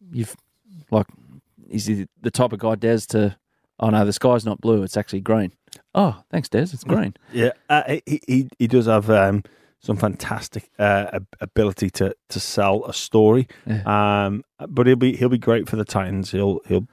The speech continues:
Speaker 2: he'll stay true to his word, and I think, um, he would have been part of that conversation. I think, um,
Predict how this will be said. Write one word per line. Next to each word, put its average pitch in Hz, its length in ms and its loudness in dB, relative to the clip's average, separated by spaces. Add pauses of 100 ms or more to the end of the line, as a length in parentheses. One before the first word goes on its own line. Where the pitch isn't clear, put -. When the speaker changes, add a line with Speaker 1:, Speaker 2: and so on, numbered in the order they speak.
(160)
Speaker 2:
he'll 95 140 0
stay 101 220 0
true 104 200 0
to - 140 -4
his 92 120 -2
word, 104 320 4
and 101 120 -2
I 98 40 -4
think, 110 300 -2 (380)
um, 95 320 -2
he 120 180 2
would 117 140 6
have 98 100 -2
been 107 220 -2
part 110 400 2
of 113 100 -10
that - 160 -4
conversation. 110 680 -4
I 104 60 -4
think, - 360 -6 (420)
um, 101 480 -2